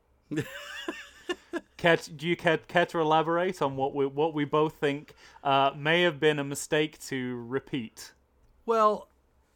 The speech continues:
Speaker 1: you're watching Superman two, they're re-showing Superman one, and out of nowhere, you're seeing five-year-old boy penis for a second
Speaker 2: Right.
Speaker 1: time.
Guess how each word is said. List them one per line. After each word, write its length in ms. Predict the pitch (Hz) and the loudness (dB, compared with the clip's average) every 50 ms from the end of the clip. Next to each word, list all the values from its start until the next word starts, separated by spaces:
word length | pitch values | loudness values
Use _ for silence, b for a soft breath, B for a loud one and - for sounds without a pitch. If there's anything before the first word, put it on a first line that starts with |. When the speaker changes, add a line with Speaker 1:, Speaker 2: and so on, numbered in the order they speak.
| _ _ | _ _
Speaker 1:
you're 160 | - 185 196 | -6 -4 -2
watching 420 | 190 202 226 247 262 262 - 269 | -2 0 0 -2 -2 -2 -4 -4
Superman 580 | 226 - - 220 208 196 175 160 156 147 139 131 | -4 -4 -6 -6 -6 -6 -6 -6 -4 -4 -4 -6
two, 440 | - - 131 120 107 101 104 127 135 _ _ _ _ _ _ _ - | -6 -6 -4 -4 -4 -4 -6 -8 -12 _ _ _ _ _ _ _ -6
they're 160 | 185 185 180 | -4 -2 -2
re-showing 600 | 160 156 196 240 269 254 - - 220 196 180 165 151 | -2 -2 -2 -2 -2 -2 0 0 0 0 0 0 -2
Superman 560 | - - 156 135 131 120 123 120 113 110 107 | -4 -6 -6 -6 -6 -6 -4 -4 -4 -4 -4
one, 360 | 101 101 98 95 101 117 147 - - | -4 -4 -4 -4 -6 -6 -10 -12 -12
and 160 | - 165 185 | -12 -10 -8
out 180 | 180 196 233 254 | -4 -2 -2 0
of 140 | 277 262 262 | -2 -2 -2
nowhere, 720 | 220 202 180 156 143 127 120 113 110 113 117 139 165 170 _ - | 0 0 2 2 2 2 0 0 0 0 -2 -4 -6 -10 _ -8
you're 160 | 214 254 277 | -8 -6 -6
seeing 460 | 277 - - - 151 143 143 147 151 | -6 -6 -4 -4 -2 -2 -2 -4 -6
five-year-old 720 | 147 _ - 151 143 143 147 147 160 165 175 180 185 180 - | -8 _ 0 2 2 2 0 -2 -4 -4 -2 -2 -4 -4 -2
boy 260 | 254 277 285 277 262 | 0 0 2 2 0
penis 500 | - - - 151 135 113 101 95 101 - | -2 0 0 0 0 0 -2 -4 -6 -6
for 160 | - - 143 | -4 -2 -2
a 80 | 139 139 | 0 0
second 440 | - - - 147 135 131 - 156 | -2 -2 -2 -2 -2 -2 0 2
Speaker 2:
Right. 140 | 170 165 139 | 4 4 2
Speaker 1:
time. 440 | 127 143 135 120 107 95 85 85 - | 2 0 0 0 -2 -4 -8 -12 -16